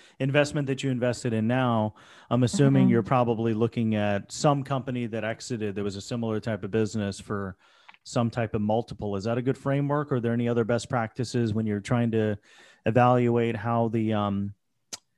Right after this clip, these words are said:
Speaker 1: how the exit would happen?
Speaker 2: Yeah, if it, if it's near an exit, yes, definitely looking at comps.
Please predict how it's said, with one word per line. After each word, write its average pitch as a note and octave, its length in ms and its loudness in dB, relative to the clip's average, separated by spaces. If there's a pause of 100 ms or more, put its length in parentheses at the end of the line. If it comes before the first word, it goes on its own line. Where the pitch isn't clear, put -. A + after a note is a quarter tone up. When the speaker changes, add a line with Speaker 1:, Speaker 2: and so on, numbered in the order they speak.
(260)
Speaker 1:
how C3+ 180 6
the B2 160 4
exit A#2 420 -2 (220)
would A#2+ 140 -6
happen? C3+ 460 -10 (1500)
Speaker 2:
Yeah, F#3 180 4
if G#3+ 160 2
it, A3 140 -2
if F#3+ 120 -2
it's G3 160 0
near F#3+ 180 -2
an F3 100 -2
exit, F#3 480 -4
yes, F3+ 320 -4
definitely F#3+ 300 -2
looking F3+ 220 -2
at E3+ 120 -4
comps. - 480 -8